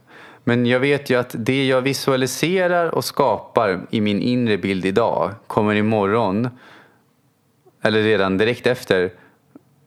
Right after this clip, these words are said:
börja bli mitt kommande nu.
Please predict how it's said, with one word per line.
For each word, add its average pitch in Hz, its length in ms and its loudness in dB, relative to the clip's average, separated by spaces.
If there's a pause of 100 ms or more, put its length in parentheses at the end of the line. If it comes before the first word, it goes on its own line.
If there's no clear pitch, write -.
(240)
börja 107 540 2
bli 98 520 -2 (500)
mitt 104 220 -4
kommande 113 440 0
nu. 131 260 0